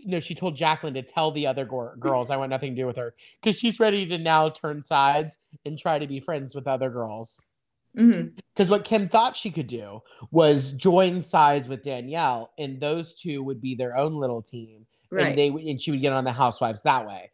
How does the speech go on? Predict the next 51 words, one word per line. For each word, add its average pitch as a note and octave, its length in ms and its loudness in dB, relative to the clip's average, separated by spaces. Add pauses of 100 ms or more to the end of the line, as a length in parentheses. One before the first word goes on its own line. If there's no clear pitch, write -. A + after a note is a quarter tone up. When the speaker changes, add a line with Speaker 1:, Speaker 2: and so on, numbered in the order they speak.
(240)
Speaker 1:
But D#3 120 -2
when D3 200 -2
she A3+ 720 -2
betrayed D3 540 -2
Danielle, C#3 800 4 (200)
she - 240 -10
thought, D#3+ 360 0
"Well, D#3 300 -2
I, D#3+ 180 -6 (120)
now F3 400 -4
I'm D3+ 160 -8
gonna D3 160 -6
have D3+ 200 -4
to D3+ 80 -10
be C#3 40 -6
a C3+ 60 -6
part C3+ 220 -8
of B2 80 -10
the B2 140 -10 (100)
other E3 260 2
part C3 240 -4
of A2+ 40 -12
the A#2 100 -8
group A#2+ 280 -14
to - 100 -14
get B2 200 -12
my A#2+ 180 -10
little B2+ 280 -8
square B2+ 520 0 (380)
body B2+ 460 4
into A#2 220 -14
this A#2+ 200 -12
group." A2+ 440 -10 (380)
Speaker 2:
And A3 140 2
she A3 40 -2
Speaker 1:
Um, C#3+ 100 8
Speaker 2:
said, C3+ 80 6
Speaker 1:
her A#3+ 40 6
Speaker 2:
"We A3+ 160 4
Speaker 1:
little C4+ 140 2
Speaker 2:
just - 80 -4
don't C#4+ 160 4
Speaker 1:
SpongeBob C4 60 2
Speaker 2:
trust A#3 340 0
ya." G3 100 6
Speaker 1:
body. B2+ 200 -10 (480)
We F#3+ 80 -6
just B3+ 220 -8
don't C4+ 300 -4
trust - 460 -2
ya. A#2 200 -6